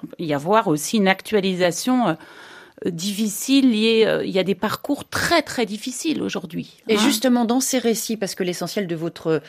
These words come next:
Speaker 1: Mm.
Speaker 2: livre s'appuie justement sur ces témoignages indispensables pour obtenir
Speaker 1: Mm.
Speaker 2: finalement
Speaker 1: Mm.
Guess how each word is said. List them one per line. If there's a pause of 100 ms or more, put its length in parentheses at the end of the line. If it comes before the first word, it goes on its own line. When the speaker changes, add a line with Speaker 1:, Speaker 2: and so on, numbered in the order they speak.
Speaker 1:
Mm.
Speaker 2:
livre
s'appuie
justement
sur
ces
témoignages
indispensables
pour
obtenir
Speaker 1:
Mm.
Speaker 2:
finalement
Speaker 1:
Mm.